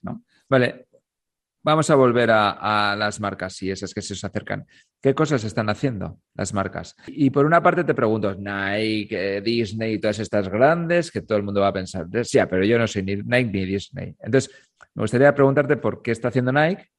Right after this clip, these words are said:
Speaker 2: pero también qué
Speaker 1: Ujú.
Speaker 2: están haciendo otras que, data comunicación que podría hacer en el metaverso, por ejemplo.
Speaker 1: Perfecto. Pues, hombre, data comuni-, eh, eh, vosotros podéis, eh, hacer, eh, muchísimo porque tenéis experiencia en
Speaker 2: Claro.
Speaker 1: esto, entonces,
Speaker 2: <laughs>
Speaker 1: ya, olvídate,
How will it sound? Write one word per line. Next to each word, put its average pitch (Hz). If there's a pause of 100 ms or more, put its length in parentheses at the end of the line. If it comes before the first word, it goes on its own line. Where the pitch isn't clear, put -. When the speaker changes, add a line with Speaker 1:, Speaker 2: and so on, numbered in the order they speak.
(200)
Speaker 2:
pero 107
también 107
qué 117
Speaker 1:
Ujú. 170
Speaker 2:
están 117
haciendo 101
otras 110
que, 90 (340)
data 113
comunicación 117
que 98
podría 101
hacer 98
en 95
el 95
metaverso, 90
por -
ejemplo. - (180)
Speaker 1:
Perfecto. 104 (420)
Pues, 120
hombre, 110
data 95
comuni-, 104
eh, 107
eh, 117
vosotros 117
podéis, 123
eh, 104
hacer, 110
eh, 98
muchísimo 98
porque 107
tenéis 95
experiencia 95
en 98
Speaker 2:
Claro. 90
Speaker 1:
esto, -
entonces, 101
Speaker 2:
<laughs> -
Speaker 1:
ya, 92
olvídate, -